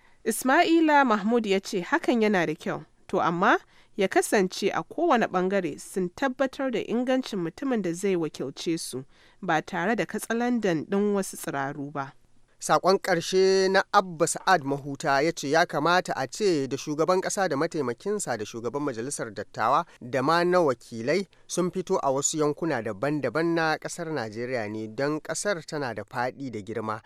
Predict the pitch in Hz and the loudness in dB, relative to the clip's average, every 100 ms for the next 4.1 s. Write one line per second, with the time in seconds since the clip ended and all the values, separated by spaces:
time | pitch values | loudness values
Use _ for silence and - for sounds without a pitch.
0 | - 123 139 156 160 160 151 214 139 107 | -8 -4 2 4 4 2 0 0 0 -2
1 | 104 110 107 107 - 131 156 165 165 233 | -4 -4 -2 -4 -6 -2 0 2 4 4
2 | 233 143 - 135 - 151 175 170 151 175 | 2 0 0 -4 -4 -2 -2 -2 -2 0
3 | 226 156 143 143 151 151 151 156 180 - | -2 -2 -2 -2 0 0 0 0 -2 -6
4 | 123 | -10